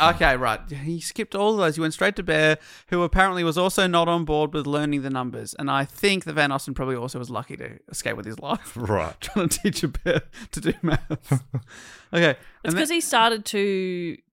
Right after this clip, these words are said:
Speaker 3: complicated. He gave the bear a whiteboard,
Speaker 2: Mm.
Speaker 3: whiteboard marker,
Speaker 1: <laughs>
Speaker 3: a very complicated, uh, equation on the board, said, "Well," and it's like, "Well, you gotta start with the basics,
Speaker 1: Yeah, come on.
Speaker 3: okay?"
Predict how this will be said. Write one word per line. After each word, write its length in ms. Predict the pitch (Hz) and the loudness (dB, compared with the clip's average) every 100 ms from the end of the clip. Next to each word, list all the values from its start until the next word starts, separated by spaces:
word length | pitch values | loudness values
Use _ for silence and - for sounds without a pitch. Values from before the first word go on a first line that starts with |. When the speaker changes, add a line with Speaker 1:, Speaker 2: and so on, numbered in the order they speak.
| _ - | _ -8
Speaker 3:
complicated. 640 | 190 170 175 151 120 143 | -6 -4 -6 -6 -8 -8
He 80 | 151 | -6
gave 260 | 160 165 | -4 -4
the 100 | 170 | -8
bear 440 | 165 160 156 151 151 | -4 -2 0 -2 -4
a 60 | |
whiteboard, 720 | 147 165 165 165 - 175 180 180 - | -6 -4 0 0 2 0 0 -4 -10
Speaker 2:
Mm. 140 | - - | -6 0
Speaker 3:
whiteboard 340 | 151 156 147 | 0 0 -2
marker, 500 | 165 156 202 190 180 - 269 - - | 0 0 0 0 0 0 -6 -6 -18
Speaker 1:
<laughs> 380 | - 240 - - | -10 -12 -12 -10
Speaker 3:
a 80 | - | -2
very 280 | 185 208 196 | 6 8 8
complicated, 800 | 214 175 180 190 165 165 165 - - - | 4 0 0 0 0 2 4 4 0 -6
uh, 520 | 139 143 143 143 143 - - | -6 -4 -4 -6 -8 -8 -2
equation 720 | - 185 175 175 185 180 - | 0 2 2 2 0 -4 -2
on 180 | 175 190 | -2 -2
the 60 | |
board, 380 | 160 151 170 196 | -2 -2 -2 -4
said, 280 | - 156 156 _ | -6 -6 -6 _
"Well," 360 | 165 170 196 285 - - _ _ - - - | 0 0 0 -4 -8 -10 _ _ -12 -10 0
and 100 | 214 | 0
it's 120 | 214 | 4
like, 120 | 208 | 2
"Well, 100 | 214 | 4
you 80 | 240 | 2
gotta 100 | 240 | 2
start 220 | 226 226 | 2 0
with 60 | 190 | 0
the 60 | 180 | -2
basics, 260 | 156 156 | -4 -2
Speaker 1:
Yeah, 60 | 156 160 | -2 0
come 40 | |
on. 220 | 143 110 170 | 0 0 -2
Speaker 3:
okay?" 320 | 190 190 | -2 -2